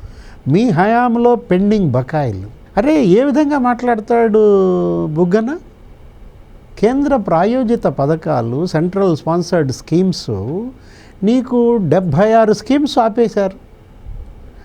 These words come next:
మీరు ఆపేసిన ఆ స్కీములు ఇప్పుడు ఈ ప్రభుత్వం పునరుద్ధరించింది. మీరు పెండింగ్ పెట్టిన బిల్లులు ఏడు వేల రెండు వందల ఇరవై కోట్లు వాళ్ళు కట్టారు. ఎవరు కట్టాల్సినవి? అంటే,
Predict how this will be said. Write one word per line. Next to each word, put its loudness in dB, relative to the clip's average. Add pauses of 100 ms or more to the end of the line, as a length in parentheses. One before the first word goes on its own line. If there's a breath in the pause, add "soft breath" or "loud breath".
(200 soft breath)
మీరు 4
ఆపేసిన 2
ఆ 0
స్కీములు 0
ఇప్పుడు 2
ఈ 4
ప్రభుత్వం 0
పునరుద్ధరించింది. -4 (500 loud breath)
మీరు 4
పెండింగ్ 2
పెట్టిన 0
బిల్లులు 2
ఏడు 2
వేల 2
రెండు 0
వందల 0
ఇరవై 0
కోట్లు -2
వాళ్ళు 2
కట్టారు. -6 (1120)
ఎవరు 0
కట్టాల్సినవి? 0 (1600 loud breath)
అంటే, 0